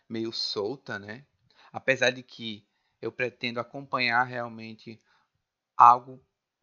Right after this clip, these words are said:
próximo de um roteiro, pra não ficar algo tão solto, tão perdido e ser algo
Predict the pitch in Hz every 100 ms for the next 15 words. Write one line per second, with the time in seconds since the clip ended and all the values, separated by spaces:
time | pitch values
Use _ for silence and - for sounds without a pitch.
0 | _ - 151 170 - 147 127 127 123 107
1 | - 117 107 175 _ _ 123 117 - -
2 | 113 117 - _ 127 117 143 - 110 -
3 | - 139 151 123 110 107 117 120 - 110
4 | 117